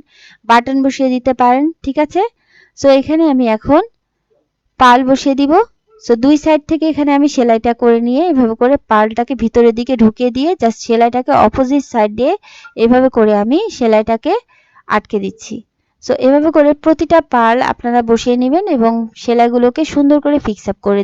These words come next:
দিবেন বা গিট দিয়ে দিবেন, যাতে করে এই পার্লগুলো সুন্দর করে এই মেইন যে পার্টটা,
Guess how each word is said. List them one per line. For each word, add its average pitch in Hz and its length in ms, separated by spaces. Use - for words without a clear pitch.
দিবেন 262 280
বা 254 60
গিট 233 240
দিয়ে 185 180
দিবেন, 185 220
যাতে 262 220
করে 233 220
এই 214 60
পার্লগুলো 285 460
সুন্দর 311 300
করে 311 180
এই 240 80
মেইন 240 180
যে 240 80
পার্টটা, 202 360